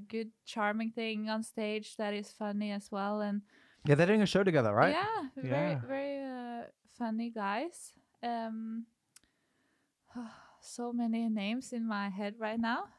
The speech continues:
Speaker 1: It's
Speaker 2: Yeah.
Speaker 1: hard to, like, I like so many people.
Speaker 2: Yeah.
Speaker 1: I, I love Nora Svenningsen.
Speaker 2: Yes. Yeah, yeah, yeah.
Speaker 1: Yeah.
Speaker 2: Hilarious.
Speaker 1: Hilarious.
Speaker 2: Yeah.
Speaker 1: I love, um, Nora Angeltveit,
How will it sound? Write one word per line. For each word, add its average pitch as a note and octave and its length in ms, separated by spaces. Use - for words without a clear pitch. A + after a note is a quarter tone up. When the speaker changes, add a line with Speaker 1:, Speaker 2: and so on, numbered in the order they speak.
Speaker 1:
It's G#3+ 100
Speaker 2:
Yeah. G3+ 80
Speaker 1:
hard G#3+ 240
to, G#3 380
like, G#3+ 220
I A#3 100
like A#3+ 320
so A#3 300
many G#3+ 260
people. G3+ 640
Speaker 2:
Yeah. F#3 200
Speaker 1:
I, A3 240
I A3+ 120
love A#3+ 380
Nora A#3+ 280
Svenningsen. G#3+ 580
Speaker 2:
Yes. - 540
Yeah, G2 180
yeah, F2+ 220
yeah. D#2+ 100
Speaker 1:
Yeah. E3 240
Speaker 2:
Hilarious. G2 520
Speaker 1:
Hilarious. G#3+ 800
Speaker 2:
Yeah. G3+ 180
Speaker 1:
I G#3+ 80
love, A3 460
um, G3+ 680
Nora A3+ 240
Angeltveit, G#3 680